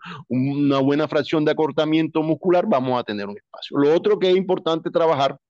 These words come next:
aquí es la respiración pulmonar. ¿Ah? Diferenciación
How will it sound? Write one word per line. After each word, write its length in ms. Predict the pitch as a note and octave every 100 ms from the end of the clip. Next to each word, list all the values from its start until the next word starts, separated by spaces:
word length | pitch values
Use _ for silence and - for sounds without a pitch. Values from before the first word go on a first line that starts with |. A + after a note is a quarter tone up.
| _ _ _ _ _
aquí 260 | C3 C3 D3
es 60 |
la 120 | D3
respiración 600 | C#3+ C3 - A#2+ G#2 A#2
pulmonar. 400 | A2 A#2+ G2+ - - _ _ _ _
¿Ah? 100 | G2 -
Diferenciación 920 | D3 D3+ C3+ C3 A#2+ C3+ - E3 A3+